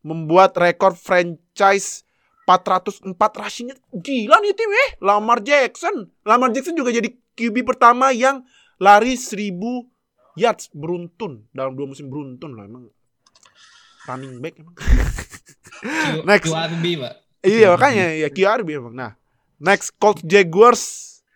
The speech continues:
Speaker 1: yang menang Colts dua puluh delapan empat belas, yang berarti karena Dolphins kalah, Colts menang, jadi Colts menendang Dolphins dari playoff, eh, musim ini. Duh,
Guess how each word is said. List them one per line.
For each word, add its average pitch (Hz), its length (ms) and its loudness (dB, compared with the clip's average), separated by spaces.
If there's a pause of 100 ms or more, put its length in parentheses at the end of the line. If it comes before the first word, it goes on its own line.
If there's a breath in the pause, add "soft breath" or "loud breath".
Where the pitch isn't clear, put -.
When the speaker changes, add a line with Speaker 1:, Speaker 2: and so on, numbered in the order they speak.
(140)
Speaker 1:
yang 170 180 -6
menang 208 220 -2
Colts 233 340 4
dua 196 80 6
puluh 202 160 6
delapan 202 240 4
empat 208 200 4
belas, 214 440 6 (240 soft breath)
yang 196 160 0
berarti 208 320 4
karena 220 240 2
Dolphins 214 320 0
kalah, 220 320 8
Colts 220 240 2
menang, 226 380 -2
jadi 180 220 -4
Colts 208 240 0
menendang 185 580 4
Dolphins 190 400 0
dari 185 640 0 (540)
playoff, 196 640 2 (680)
eh, 180 960 6
musim 175 300 -4
ini. 208 400 -4 (240)
Duh, 175 240 -18